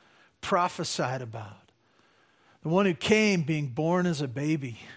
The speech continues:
was raised, and as a, even as a young man, showed himself to be different, God in the flesh, took his place as a teacher,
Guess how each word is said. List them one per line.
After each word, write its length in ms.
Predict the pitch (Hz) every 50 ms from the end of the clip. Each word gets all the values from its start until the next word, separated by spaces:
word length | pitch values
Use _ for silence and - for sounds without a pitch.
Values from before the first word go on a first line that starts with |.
| - _ _ _ _ _ _ _ _ _ _ _ _ _ _ _ _ _ _ _ _ _ _ _ _ _ _ _ _ _ _ _ _ _ _ _ _ -
was 200 | 151 143 143 147
raised, 640 | 147 156 165 170 175 175 175 170 170 165 135 - -
and 160 | 135 120 120
as 180 | 135 147 143 143
a, 40 | 120 - _
even 260 | - 170 175 165 165
as 160 | 156 156 143 151
a 80 | 139
young 320 | 143 151 160 151 151 147 151
man, 280 | 160 170 170 165 160
showed 380 | 156 - - - 185 175 175 175
himself 680 | 175 170 165 147 - - - 151 131 127 123 - - -
to 100 | 147 135
be 320 | 120 143 139 139 135 123 - - - _ _ 131 131 117
different, 640 | 110 170 180 175 - - 165 131 113 107 - - - - _ _ _ _ _ _ _ _ _ _ _ 131 127
God 340 | 123 151 147 156 165 156 156
in 140 | 147 135 131
the 80 | 127
flesh, 680 | - - 139 143 139 127 117 113 - - - - - - _ _ _ _ - - - - - - - - _
took 200 | - - 220 220
his 200 | - 190 165 160
place 500 | - - - 196 185 180 170 165 156 -
as 160 | - 151 131 123
a 100 | 139 127
teacher, 680 | - - - 185 185 185 - - - 135 117 104 98